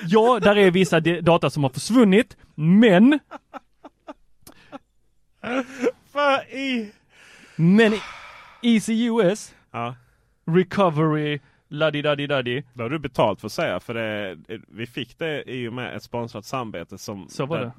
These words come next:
Speaker 2: där vi, vi skulle skriva om det
Speaker 1: Vi skulle
Speaker 2: på
Speaker 1: skriva om något annat, var det väl?
Speaker 2: Ja.
Speaker 1: Och sen så såg vi att de har ju,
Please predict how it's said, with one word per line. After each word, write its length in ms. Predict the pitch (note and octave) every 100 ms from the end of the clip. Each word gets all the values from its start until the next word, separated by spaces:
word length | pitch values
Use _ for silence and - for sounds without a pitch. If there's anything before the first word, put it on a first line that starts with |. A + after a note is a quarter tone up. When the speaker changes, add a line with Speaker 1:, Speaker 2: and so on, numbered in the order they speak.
| -
Speaker 2:
där 220 | A2 G#2+ G2+ _ _ _ _ _
vi, 280 | - B2 A2+ A2 -
vi 80 | G2+
skulle 180 | -
skriva 340 | A#2+ C3+ B2+ A2
om 160 | B2+
det 60 | A#2+
Speaker 1:
Vi 60 | E3
skulle 160 | F#3+
Speaker 2:
på 60 | -
Speaker 1:
skriva 180 | G#3+ F3+
om 80 |
något 120 | B2+ A#2+
annat, 380 | F3 A#3+ B2+
var 100 | A#3+
det 80 | D3+
väl? 180 | A2 -
Speaker 2:
Ja. 240 | - G#2 A2 - _
Speaker 1:
Och 160 | - E3+
sen 140 | F3+
så 140 | F3 E3
såg 240 | F#3+ F#3
vi 160 | D3+ F3+
att 100 | -
de 160 | E3+
har 180 | F3+ F#3
ju, 100 | F#3